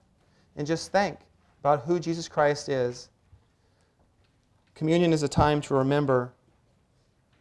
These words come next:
the broken body and the blood of Jesus Christ,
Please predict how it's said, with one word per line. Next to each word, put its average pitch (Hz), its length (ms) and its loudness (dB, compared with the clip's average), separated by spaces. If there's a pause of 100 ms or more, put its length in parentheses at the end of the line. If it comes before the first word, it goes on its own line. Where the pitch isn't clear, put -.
(100)
the 135 80 -2
broken 143 420 4
body 131 360 4
and 127 100 -6
the 120 60 -4
blood 131 280 2
of 127 120 -6
Jesus 123 260 -12
Christ, 117 600 -8